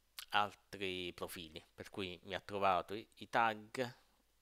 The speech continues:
Salvini come tag e come profilo. Vado per cui su altre cose, ad esempio Fedez nell'U R L,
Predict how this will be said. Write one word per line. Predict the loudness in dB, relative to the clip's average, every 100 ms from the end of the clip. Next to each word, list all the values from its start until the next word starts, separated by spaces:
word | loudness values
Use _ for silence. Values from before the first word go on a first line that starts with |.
| _ _ _
Salvini | -6 -4 -4 -8 -8
come | -6 -4
tag | -4 -4 -10
e | -18 -14
come | -12 -12 -12
profilo. | -12 -14 -14 -18 -20 _ _ -12 -12 -12 -16 -16 -18 -20 _ 4
Vado | 8 8 6 -2
per | -2 -6 _
cui | -10 -6 -4 -4
su | -2 -2
altre | -2 -4 -2
cose, | 2 2 0
ad | -2
esempio | -2 -4 -6 -8 -6 -4 -4 -6 _ _ -20 -20
Fedez | -12 -8 -6 -2 -4 -2 -6 -6 -8 -12 -18 -20 -20 -20 -20 -20 _ _ _ _ -20 -20 _ -20 _
nell'U | -6 -6 -2
R | -4 0 -2 -2
L, | -6 -10